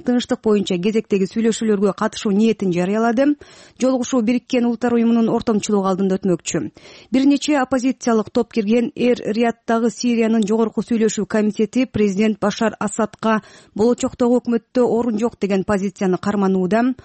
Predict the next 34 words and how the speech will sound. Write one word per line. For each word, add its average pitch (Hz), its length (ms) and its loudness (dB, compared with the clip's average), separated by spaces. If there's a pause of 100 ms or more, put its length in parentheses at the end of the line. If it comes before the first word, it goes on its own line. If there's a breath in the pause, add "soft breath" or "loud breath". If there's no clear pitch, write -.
(220 loud breath)
Ал 208 140 2
эми 214 160 2
Сириянын 247 600 2
азыркы 233 420 -2
бийлигинин 254 540 4
Орусия 233 460 -2
жана 226 240 0
Иран 226 380 0
өңдөө 208 320 2
өнөктөштөрү 240 600 0 (320 soft breath)
Асадтын 240 520 -2
орду 233 360 0
шайлоо 226 420 0
аркылуу 226 320 0
чечилүүгө 220 560 -2
тийиш 240 300 0
деп 170 100 0
эсептешет. 208 520 -2 (460 loud breath)
Кечээ 294 300 2
Орус 269 380 0
тышкы 277 260 -4
иштер 294 220 0
министрлигинин 240 800 2
өкүлү 240 260 0
Мария 220 400 0
Захарова 247 720 -2 (240 soft breath)
Швейцариядагы 247 840 0
сүйлөшүүлөргө 233 720 0
Сириянын 240 680 2
Бириккен 226 340 0
Улуттар 226 300 0
Уюмундагы 220 480 2
туруктуу 226 480 0
өкүлү 233 340 2